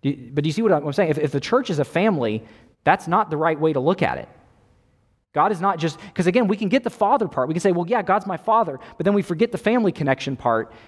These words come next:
And if we do that, we can very easily drift into this radical individualism that is psychologized and very internal. It's all about my personal growth. Again, do you need to grow? Yes.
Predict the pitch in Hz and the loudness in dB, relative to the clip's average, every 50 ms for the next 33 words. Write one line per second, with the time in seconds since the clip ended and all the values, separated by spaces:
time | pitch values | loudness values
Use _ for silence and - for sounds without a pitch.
0 | _ _ - 156 151 151 143 143 151 147 127 185 233 254 202 151 139 131 - 160 | _ _ 0 0 0 2 0 -2 -4 -2 -2 -2 0 2 2 2 2 2 -2 -4
1 | 156 - 147 139 160 202 214 208 185 202 196 180 175 170 151 135 135 165 156 - | -6 -6 -2 0 2 2 2 2 0 -2 -2 -2 0 -2 -2 0 -2 -2 -2 -2
2 | 180 160 139 147 135 131 - 135 143 165 202 214 214 214 196 175 151 151 143 143 | -4 -4 -2 -4 -6 -4 0 2 4 4 4 2 0 -2 -2 -2 -2 -2 0 -2
3 | 139 135 131 123 131 135 135 127 - - - - 151 139 135 - - 135 127 - | -2 -2 -2 -2 -2 -4 -4 -6 -8 -12 -2 0 2 2 2 0 0 -2 -2 0
4 | 165 175 180 180 170 165 165 165 156 147 - 139 131 147 156 156 143 - 160 170 | 0 2 2 2 2 0 0 0 0 -2 -6 -2 0 2 2 2 0 0 -2 -4
5 | 165 - 175 160 151 147 147 143 156 151 156 160 156 147 139 143 135 - - 156 | -4 -4 -4 -2 0 -2 0 0 0 0 2 2 2 0 0 -2 -4 -4 -4 -6
6 | 143 - - 151 139 127 120 - - - - 127 131 127 139 135 131 101 - - | -6 -4 -4 -2 -2 -2 -4 -6 -10 -14 -6 -2 0 2 4 4 2 0 -4 -10
7 | - - - - - _ _ _ _ _ _ _ _ _ _ _ _ - 135 139 | -18 -20 -20 -20 -20 _ _ _ _ _ _ _ _ _ _ _ _ -6 -2 0
8 | 160 135 120 120 131 147 151 170 180 - 196 151 147 147 156 175 175 151 120 107 | 0 0 0 -2 -2 -2 0 -2 -2 -4 -4 -2 0 2 2 0 -2 -4 -4 0
9 | 110 127 147 120 - - - - - - | 2 2 2 0 -2 -8 -16 -16 -16 -18